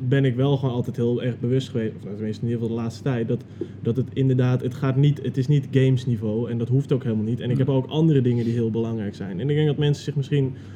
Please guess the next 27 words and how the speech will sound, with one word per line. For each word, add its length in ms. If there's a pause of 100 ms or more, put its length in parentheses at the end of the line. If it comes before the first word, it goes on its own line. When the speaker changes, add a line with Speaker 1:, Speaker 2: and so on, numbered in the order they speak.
(300)
Speaker 1:
ik, 320 (100)
het 120
is 100
helemaal, 300
ik 160
vind 160
helemaal 220
niet 100
dat 160
ik 120
heel 200
veel 220
train. 280
Ik 60
train 160
wel 100
vaak, 340
ik 60
train 140
wel 120
zes, 320
vijf, 260
zes 200
keer 80
in 80
de 40
week. 280